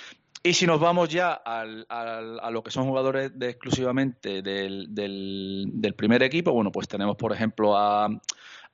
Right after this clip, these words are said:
a, a Aguer Akeche, ahora futbolista del, eh, del Almería, ¿no? Eh, del Almería, que digo, del Eibar.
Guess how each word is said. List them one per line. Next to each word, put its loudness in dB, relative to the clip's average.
a, 0
a 2
Aguer 0
Akeche, 0
ahora 0
futbolista -2
del, -4
eh, 0
del 2
Almería, 4
¿no? 4
Eh, -4
del 2
Almería, 0
que -10
digo, -8
del -4
Eibar. 0